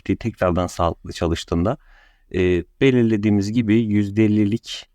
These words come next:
şu anki fiyatından yüzde ellilik bir düşüş olacaktır. mac D çalıştığı için pozitif veriyoruz. Yapı henüz düşüşte, ortalama maliyet düşürmek için uygun olmadığı için mecdiye ne yazık ki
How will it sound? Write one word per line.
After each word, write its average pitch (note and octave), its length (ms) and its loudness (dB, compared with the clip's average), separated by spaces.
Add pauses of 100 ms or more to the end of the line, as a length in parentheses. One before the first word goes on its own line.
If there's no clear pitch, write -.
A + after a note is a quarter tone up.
(140)
şu - 200 0
anki G#2 240 2
fiyatından F2+ 520 0
yüzde F#2+ 360 0
ellilik G2 340 0
bir F2 160 0
düşüş - 280 -4
olacaktır. G#2 500 2
mac G#2+ 200 0 (120)
D A2 60 2
çalıştığı G2+ 440 0
için E2 220 -2
pozitif - 520 -2
veriyoruz. A2+ 500 2 (720)
Yapı G#2+ 580 2
henüz G#2 420 0
düşüşte, - 520 -2
ortalama G#2 540 0
maliyet G2 400 2
düşürmek - 360 -2
için - 240 -6
uygun A2+ 320 0
olmadığı G#2+ 380 2
için C3+ 280 -4 (480)
mecdiye A2+ 540 2
ne A2+ 220 0
yazık G2+ 340 0
ki A#2+ 180 2